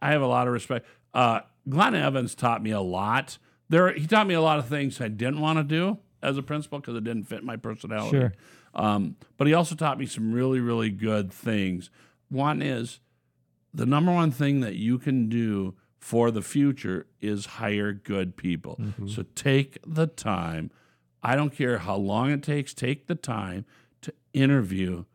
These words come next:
Speaker 1: good people and come
Speaker 3: Mm-hmm.
Speaker 1: up with good people.
Speaker 3: Mm-hmm.
Speaker 1: And he was so right.
Speaker 2: Yeah.
Speaker 1: Um, I think of others.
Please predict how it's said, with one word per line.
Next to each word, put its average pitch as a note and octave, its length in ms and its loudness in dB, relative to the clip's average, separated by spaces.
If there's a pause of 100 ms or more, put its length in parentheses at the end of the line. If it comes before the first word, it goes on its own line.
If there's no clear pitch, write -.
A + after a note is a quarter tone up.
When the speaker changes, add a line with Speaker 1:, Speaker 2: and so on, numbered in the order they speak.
(460)
Speaker 1:
good A#2 280 2
people A2 380 -2
and G2+ 160 -2
come A2 140 0
Speaker 3:
Mm-hmm. A2+ 80 4
Speaker 1:
up G#2+ 120 -2
with - 140 -10
good E2+ 220 -6
people. - 420 -10 (280)
Speaker 3:
Mm-hmm. G#2 280 -6
Speaker 1:
And A#2 180 0
he C3 100 4
was C3 140 2
so C#3+ 300 -2
right. C#3+ 560 -4 (240)
Speaker 2:
Yeah. G2 240 0 (200)
Speaker 1:
Um, A#2 540 2
I A#2+ 140 -4
think C3+ 320 -2
of A#2 220 -2
others. C#3 500 0